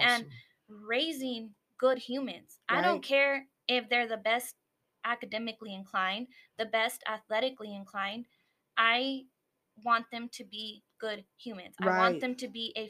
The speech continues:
Speaker 1: friend. I want them to fill those gaps. I want them to, they see an injustice and go be that friend.
Speaker 3: Yeah.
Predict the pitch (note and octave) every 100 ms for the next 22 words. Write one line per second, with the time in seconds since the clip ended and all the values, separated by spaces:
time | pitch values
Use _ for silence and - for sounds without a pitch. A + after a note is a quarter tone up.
0 | - G3+ F#3+ - A3 A3 B3 C4+ C#4 C#4+
1 | C#4 B3+ A3 G#3 G3 G#3 F#3 - - A3
2 | A3 A3+ B3 B3+ B3 B3+ - _ - _
3 | - - C4 A#3+ A#3 - _ _ B3 B3
4 | - C#4 C4+ A3+ A3 A3 C4+ - G#3+ G#3
5 | A#3 A3+ G#3+ A#3 D4 C4+ A#3 G3+ - -
6 | F#3+ - - G3+ G3 G#3+